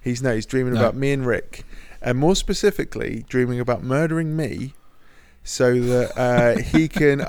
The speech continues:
Speaker 1: we can only assume, take over my spot on the podcast.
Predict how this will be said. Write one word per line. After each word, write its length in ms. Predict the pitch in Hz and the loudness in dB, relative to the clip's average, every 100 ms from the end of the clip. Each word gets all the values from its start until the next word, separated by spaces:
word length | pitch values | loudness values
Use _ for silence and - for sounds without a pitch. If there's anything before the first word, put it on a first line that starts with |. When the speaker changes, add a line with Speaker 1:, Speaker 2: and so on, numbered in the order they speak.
| 131 | 2
Speaker 1:
we 100 | 147 151 | 2 4
can 160 | 160 | 4
only 220 | 156 151 | 4 2
assume, 520 | 139 - 147 117 117 117 - - - - | 0 2 2 2 0 -8 -14 -20 -20 -8
take 320 | - 135 131 | 2 4 4
over 680 | 135 127 123 120 117 117 117 127 | 2 2 2 0 0 2 0 0
my 220 | 123 120 | -2 -2
spot 400 | - - 117 - 120 | -6 -2 0 0 -4
on 100 | 117 | -6
the 80 | |
podcast. 540 | 113 131 127 - - | 0 0 0 -6 -6